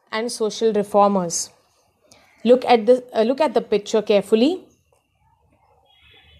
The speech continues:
These are some great personalities that we see,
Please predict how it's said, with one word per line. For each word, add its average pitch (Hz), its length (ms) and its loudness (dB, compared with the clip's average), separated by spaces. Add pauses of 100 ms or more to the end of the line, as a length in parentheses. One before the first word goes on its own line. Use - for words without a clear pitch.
(1200)
These 277 260 6
are 320 140 6
some 311 340 0
great 226 380 6
personalities 220 760 0
that 208 200 -2
we 208 200 -4
see, 214 500 -4